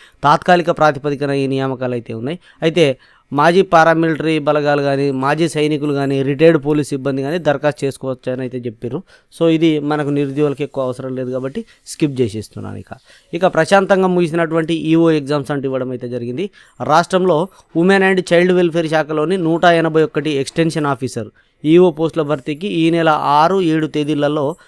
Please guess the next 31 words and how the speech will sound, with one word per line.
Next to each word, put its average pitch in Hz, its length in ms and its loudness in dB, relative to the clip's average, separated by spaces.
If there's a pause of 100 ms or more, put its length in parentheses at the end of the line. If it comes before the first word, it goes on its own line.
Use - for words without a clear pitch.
(440)
పరీక్షలు 160 320 0
అయితే 151 140 -2
నిర్వహించడం 143 500 -2
అయితే 131 140 -4
జరిగింది. 131 420 -6 (160)
అయితే 160 160 -2
ప్రశాంతంగా 151 540 0
ముగిసినాయి. 143 440 -6 (240)
ఈఓ 185 260 6
పోస్టుకి 180 420 -4
ఇరవై 165 180 4
ఆరు 170 180 8
వేల 165 200 2
మంది 156 340 -2
అప్లై 147 300 -2
చేస్తే, 147 380 -2 (320)
యాభై 160 260 4
మూడు 170 180 2
పరీక్ష 151 300 0
కేంద్రాలు 147 400 0
ఏర్పాటు 143 300 -4
చేసిరని 135 400 -4
చెప్పేసి 123 240 -6
అయితే 127 140 -6
టీజీపీఎస్సీ 147 640 -2
సెక్రటరీ 131 440 -4
నవీల్ 147 340 0
నికోలస్ 131 320 -2 (120)
తెలియజేయడం 123 420 -4
అయితే 117 200 -8
జరిగింది. 101 440 -8